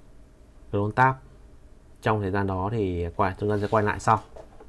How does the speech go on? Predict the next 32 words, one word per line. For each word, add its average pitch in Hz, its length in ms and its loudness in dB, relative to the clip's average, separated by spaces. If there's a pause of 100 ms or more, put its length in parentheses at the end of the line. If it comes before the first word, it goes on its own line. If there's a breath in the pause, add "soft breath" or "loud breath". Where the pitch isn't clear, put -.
(680)
Để 110 100 -2
clone 110 300 -2
tab 131 200 4
thì 110 120 -2
chúng 98 80 -2
ta 107 200 -2
clone 98 520 -2
tab 123 260 2
truyền 95 160 0
L 95 40 -2 (140)
xem 98 180 -6
có 92 180 -6
cái 101 80 -8
gì 104 140 0
chưa? 101 200 0
Chưa 107 140 2
có 101 100 0
gì 101 120 -2
cả. - 240 -8 (2250 loud breath)
Chúng 101 120 -10
ta 98 120 -4
bắt 104 80 0
đầu 98 300 0
soạn - 260 -6
một 87 100 -6
cái 95 200 -6
clone 98 280 -2
tab 117 220 0 (1120)
để 82 140 -4
nó 87 80 -2
đặt 107 220 -2
lịch 92 140 0